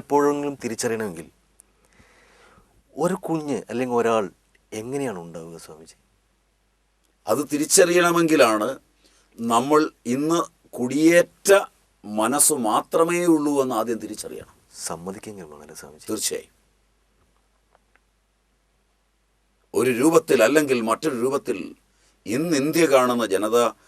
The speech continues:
Speaker 2: കുടിയേറ്റ സംസ്കൃതിയുടെ മാത്രമാണ്.
Speaker 1: മനസ്സിലായി സ്വാമിജി.
Speaker 2: അവൻ്റെ ഭാഷ, അവൻ്റെ വ്യാകരണം,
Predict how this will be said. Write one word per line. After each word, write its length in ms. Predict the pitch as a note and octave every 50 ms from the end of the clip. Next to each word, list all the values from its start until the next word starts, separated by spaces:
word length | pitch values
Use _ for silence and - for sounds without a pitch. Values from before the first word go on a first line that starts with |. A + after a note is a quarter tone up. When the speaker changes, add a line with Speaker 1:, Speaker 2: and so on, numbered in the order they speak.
| _ _ _ -
Speaker 2:
കുടിയേറ്റ 420 | G2 G2+ G#2+ A#2+ C3+ C3+ C3+ - C3 B2 -
സംസ്കൃതിയുടെ 760 | G2 G#2+ G#2+ - - A2+ G#2 G2+ G#2 G2+ G2+ G2+ G2+ G2+ G2+ - - _ _ _ _ _ _ _ _ _ _ _ _ _ - C2+ C#2+ D2+
മാത്രമാണ്. 640 | D#2+ F2 F#2+ - - - - F2+ E2 C#2+ B1 A1 - - _ _ _ _ _ _ _ _ _ _ _ _ _ _ _ _ _ _ _ _ _ _ _ _ _ _ _ _ _ _ _ _ _ _ _ _ - - _ _ _ _ _ _ _ _ _ _ _ _ _ _ _ _ _ _ _ _ _ _ _ _ _ _ _ _ _ _ _ _ _ _ _ _ _ _ _ _ _ _ _ _ _ _ _ - _ _ _ _ _ _ _ _ _
Speaker 1:
മനസ്സിലായി 380 | - - - - - - - - -
സ്വാമിജി. 320 | - - _ _ _ _ _ _ _ _ _ _ _ _ _ _ _ _ _ _ _ _ _ _ _ _ _ _ _ _ _ _ _ _ _ _ _ _ _ _ _ -
Speaker 2:
അവൻ്റെ 220 | - D3+ E3 F3 - -
ഭാഷ, 260 | A#2 C3+ D#3 D#3+ - - F3+ E3 - - _ _ _ _ _ -
അവൻ്റെ 220 | - B2 C#3+ D#3 C#3 C3
വ്യാകരണം, 540 | B2+ C3+ D3+ D#3 D#3+ E3 D#3 D3 C#3 -